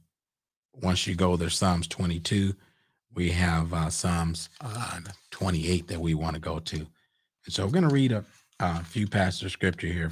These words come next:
which is found in Psalms, uh, chapter number twenty-two. So we ask that you would, you know, look on with us, and, uh, we're gonna go through the word of the Lord, okay? All right. So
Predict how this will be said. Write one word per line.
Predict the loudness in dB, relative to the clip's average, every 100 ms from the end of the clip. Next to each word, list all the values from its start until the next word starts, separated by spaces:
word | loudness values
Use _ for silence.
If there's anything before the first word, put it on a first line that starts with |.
| -4
which | -8 -8
is | -8
found | -4 -2 -2 -4 -12 _ _ -20 _ _
in | -2 0
Psalms, | 0 2 4 4 2 -2 -10 _ _ _ _ _ -8
uh, | -4 -2 -4 -6 -8
chapter | -2 0 0 -2
number | 0 0 0 -4
twenty-two. | -4 -4 -6 -10 -6 -4 -4 -10 _ _ _
So | -20 -8
we | -4
ask | -2 -2
that | -4 -2
you | -2
would, | -4 -10 _ _ _ _ _
you | -2
know, | 0 0
look | 0 -2 0
on | 2 4 4 2
with | 2 0
us, | -4 -6 -12 _ _ _ _ _ _ _
and, | -2 2 2 2
uh, | 0 -2 -4
we're | -4
gonna | -2 -2
go | 0 -2
through | 0 0
the | 0
word | 0 -2 -2
of | -4
the |
Lord, | -2 -2 -4 -8
okay? | -4 0 0 0 -14 _ _ _ _ _ _ _ _ _ _ _ -2
All |
right. | 0 -2 -8 _ _ _
So | -6 -4 -4